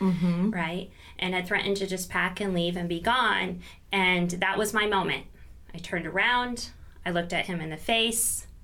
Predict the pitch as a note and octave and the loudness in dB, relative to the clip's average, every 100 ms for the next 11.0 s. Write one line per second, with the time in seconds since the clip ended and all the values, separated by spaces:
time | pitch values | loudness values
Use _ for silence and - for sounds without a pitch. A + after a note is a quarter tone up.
0 | - - - - F3+ F3+ F3+ F#3+ E3+ E3 | -20 -20 -8 -2 0 0 0 0 2 2
1 | E3+ F3 F3 - - - - - - - | 0 -6 -12 -16 -18 -20 -18 -18 -16 -8
2 | F#3+ F#3 F#3+ - A#3 A3+ A3+ A3+ G#3+ F#3+ | -2 -2 0 0 2 2 2 2 2 2
3 | F#3+ - F3+ F3 E3 F3 F3 - F3 E3 | 0 -2 -2 -2 -4 -8 -10 -2 0 2
4 | E3 D#3+ D#3 C#3 - - - - - - | 0 -2 -2 -2 -4 -8 -16 -20 -20 -20
5 | - - - - - - - - - - | -20 -20 -20 -18 -18 -18 -18 -14 -8 -2
6 | E3+ E3+ - - - - - - - - | 0 0 -2 -4 -14 -20 -18 -18 -12 -4
7 | D#3+ - A#3 A3 F#3 F3+ F3 - - - | -4 -2 0 2 2 0 -2 -4 -6 -4
8 | E3+ D#3 D3+ - D#3+ - - - - F#3+ | -4 -2 -4 -4 -6 -4 -6 -6 -4 -2
9 | E3 D3+ D3+ - - - - - - - | 0 -2 -8 -16 -20 -20 -18 -20 -20 -20
10 | - - - - - F3+ D#3+ D#3 D#3 D3+ | -20 -20 -20 -18 -14 -8 -4 -4 -6 -10